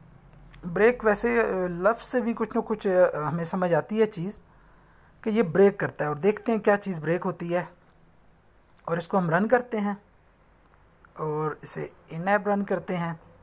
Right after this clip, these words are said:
तो before body और after body लिखा हुआ आया है, और लूप के अंदर जो हमने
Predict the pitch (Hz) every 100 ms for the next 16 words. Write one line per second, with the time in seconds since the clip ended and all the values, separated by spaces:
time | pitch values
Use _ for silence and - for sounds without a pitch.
0 | - - - _ _ _ _ _ _ -
1 | 190 180 160 202 226 196 185 180 208 214
2 | - 175 180 - - 185 - 226 175 170
3 | 196 180 160 233 220 196 185 208 196 196
4 | - 170 170 156 175 214 - 220 196 240
5 | 233 196 170 180 214